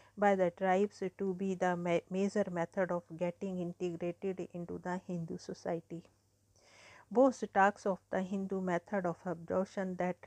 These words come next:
takes place under the system of the organization of the production. He says that tribes are drawn into the system because they find protection within the system,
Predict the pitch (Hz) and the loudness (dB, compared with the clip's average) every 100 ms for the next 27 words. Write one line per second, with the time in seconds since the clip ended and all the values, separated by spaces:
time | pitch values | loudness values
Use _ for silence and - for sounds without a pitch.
0 | _ 202 208 - - - 190 196 - 180 | _ -2 -2 -2 -14 -4 -2 0 -2 -2
1 | 180 185 185 180 - 196 - 196 185 175 | 0 0 0 -6 -6 -10 -6 -6 -4 -4
2 | - 180 175 - 170 185 175 170 175 190 | -6 -8 -6 -6 -6 -6 -4 -4 -4 -6
3 | - 190 190 - - - - - 196 196 | -6 -8 -10 -12 -20 -20 -20 -4 -2 -2
4 | - 180 - 185 170 - - 175 175 _ | -2 -6 -4 -4 -4 -8 -10 -10 -10 _
5 | _ _ _ _ 180 170 - 180 185 - | _ _ _ _ -8 -8 -4 -2 -2 -2
6 | 175 170 - 170 175 - - 165 175 175 | -4 -6 -4 -2 0 -2 -4 2 4 2
7 | - _ - - - 175 190 190 190 185 | -2 _ -20 -20 -18 -2 4 4 4 0
8 | 190 185 185 170 165 - 196 - 196 190 | -6 -4 -2 -2 -2 -4 -8 -6 -4 -4
9 | 185 - 180 190 - 170 175 175 190 180 | -6 -2 0 0 -2 -4 -2 -2 -2 -2
10 | 190 - 175 170 175 - - 185 180 175 | -2 -4 -4 -4 -6 -8 -8 -6 -2 -2
11 | 185 170 170 180 - 190 - 170 | -2 -4 -4 -4 -6 -8 -8 -12